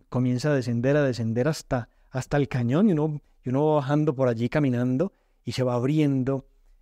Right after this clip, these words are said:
ese santuario gótico en piedra que custodia la preciosa imagen de la Virgen del Rosario, una imagen muy bonita, una imagen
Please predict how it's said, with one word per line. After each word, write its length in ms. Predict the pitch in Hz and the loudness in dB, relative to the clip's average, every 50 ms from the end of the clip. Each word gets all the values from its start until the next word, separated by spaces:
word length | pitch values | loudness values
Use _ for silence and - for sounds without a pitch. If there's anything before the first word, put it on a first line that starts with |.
| - - | -20 -8
ese 280 | - 127 123 - 139 131 | -4 -4 0 2 0 0
santuario 880 | - 127 120 117 110 - - 143 139 143 139 135 131 131 131 131 131 131 | 0 0 -2 -4 -4 -2 -2 0 2 2 2 0 0 2 2 2 2 2
gótico 1200 | 127 120 127 123 107 143 143 147 151 147 - _ - 151 139 - _ - - 151 143 135 131 - _ _ _ | 0 -2 -4 -6 -4 -2 0 0 0 -2 -4 _ -2 -2 -2 -2 _ -2 0 0 0 0 -4 -8 _ _ _
en 280 | - 131 127 123 123 | -2 0 0 0 0
piedra 800 | - _ - 147 151 147 147 147 147 147 147 147 156 165 151 - _ _ _ _ _ _ _ _ | -2 _ -2 0 2 4 4 4 2 2 0 0 0 -2 -4 -8 _ _ _ _ _ _ _ _
que 140 | - 120 | -6 -6
custodia 800 | - - 113 - - - - 120 113 113 120 123 127 135 123 - _ _ _ _ _ _ _ _ _ _ | -6 -6 -8 -10 -8 -2 0 2 2 2 2 2 2 2 0 -4 _ _ _ _ _ _ _ _ _ _
la 140 | - 120 113 | -8 -8 -4
preciosa 480 | - 123 123 107 - 135 120 107 - | -2 -2 -2 0 0 0 0 2 2
imagen 400 | 131 131 131 131 123 110 127 131 | 2 2 2 2 0 0 0 -2
de 80 | 120 113 | 0 0
la 100 | 104 104 | -2 0
Virgen 340 | 110 120 120 110 120 120 123 | 0 0 0 0 -2 -2 -2
del 120 | 113 110 | -2 -2
Rosario, 280 | 117 113 113 - 147 127 | -4 -4 -2 0 -2 0
una 100 | 117 117 | 0 -2
imagen 480 | 120 120 123 120 117 123 123 120 117 | -2 -2 -2 -2 -2 -2 -2 -2 -2
muy 260 | 120 131 135 131 127 120 | 0 0 2 2 0 0
bonita, 460 | 113 123 120 123 131 143 139 - 127 | 0 0 0 2 0 0 -2 -2 -2
una 100 | 123 127 | 0 0
imagen 360 | 131 131 123 117 131 139 135 | 2 0 0 -2 -4 -6 -8